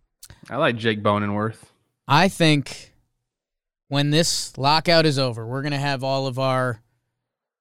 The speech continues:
Speaker 2: we're gonna have a bunch of more free agent signings. We're gonna have a bunch of trades, man. I, I hope that's what's happening. All the G Ms are talking, and then once that,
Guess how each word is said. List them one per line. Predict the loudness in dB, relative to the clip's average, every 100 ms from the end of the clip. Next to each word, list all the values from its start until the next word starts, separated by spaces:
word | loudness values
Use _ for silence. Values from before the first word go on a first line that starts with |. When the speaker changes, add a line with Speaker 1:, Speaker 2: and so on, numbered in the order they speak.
| _ _ -4
Speaker 2:
we're | 0
gonna | 2
have | 2 -2
a |
bunch | -4 -4 -2
of | -2
more | -4 -4
free | -2 0
agent | -2 -4
signings. | -8 -8 -10 -8
We're | -2
gonna | -2
have | -2
a |
bunch | -4 -4 -4
of | -8
trades, | -10 -6 0 2 2 -2 -10
man. | -8 -6 -8 -12 _ _ _ -2
I, | 0 0 2
I | 2
hope | 2 0 -2
that's | -2 0 -2
what's | -6 -6 -8 -6
happening. | -2 -2 -2 -8 -6
All | -4 -2
the | -2
G | -2 -2
Ms | -2 -6
are | -10
talking, | -4 -2 -2 -2 -6
and | -6
then | -6 -6
once | -8 -8
that, | -4 -4 -4